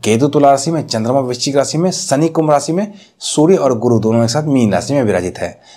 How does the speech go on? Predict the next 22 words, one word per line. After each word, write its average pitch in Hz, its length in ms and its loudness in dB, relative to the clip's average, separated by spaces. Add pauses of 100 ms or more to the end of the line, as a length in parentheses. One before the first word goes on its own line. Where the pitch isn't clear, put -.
(160)
तो 110 60 0
इन्हीं 117 140 2
सभी 131 200 2
ग्रहों 120 200 0
का 131 120 0
मिलाजुला 98 360 -4
हाल 92 300 -2 (100)
आज 95 200 0
के - 120 -4
राशिफल 113 300 -6
में 135 80 -2
हम 151 140 -2
जानेंगे। 95 460 -6 (340)
तो 104 60 -4
आइए 107 180 0
बात 92 280 -2
करेंगे 117 220 -2
पहली 113 340 -4
राशि 180 360 -2 (520)
मेष 104 320 0
राशि 85 200 -8
की। - 220 -18